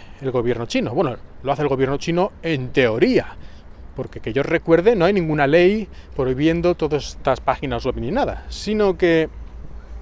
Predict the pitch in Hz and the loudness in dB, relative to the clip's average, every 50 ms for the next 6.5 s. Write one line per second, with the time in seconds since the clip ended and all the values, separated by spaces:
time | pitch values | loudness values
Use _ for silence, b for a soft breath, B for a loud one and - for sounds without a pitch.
0 | - - - - 277 320 294 - - 151 131 123 - - 127 113 123 160 214 - | -12 -10 -4 2 4 4 4 4 2 -2 -2 -2 -4 -6 -4 -4 -4 -4 -6 -8
1 | - - - - - 185 165 - - 190 160 139 131 131 127 135 - 240 233 233 | -12 -14 -10 -6 -6 -4 -2 0 0 0 0 0 -2 -6 -8 -8 -6 -4 -4 -2
2 | 247 220 202 214 - - - 220 214 196 196 185 170 - 170 147 135 123 - 127 | -2 -2 -4 -6 -8 -4 0 0 2 2 2 2 2 2 2 0 0 0 2 2
3 | 113 113 120 135 156 - - b b b b b b b b b b b b b | 4 4 2 2 -2 -4 -10 b b b b b b b b b b b b b
4 | - - - - - - - 143 143 151 135 - 160 147 202 202 208 185 180 175 | -18 -18 -18 -18 -14 -10 -6 -6 -4 -4 -4 -4 0 2 4 6 6 6 6 6
5 | 165 165 160 147 139 131 123 147 151 160 156 151 151 147 - - 151 147 135 - | 4 2 0 0 -2 -2 -2 0 0 0 0 0 -2 0 2 2 4 4 2 0
6 | - - 135 170 180 - - - 165 | -2 2 4 4 4 4 2 -2 -4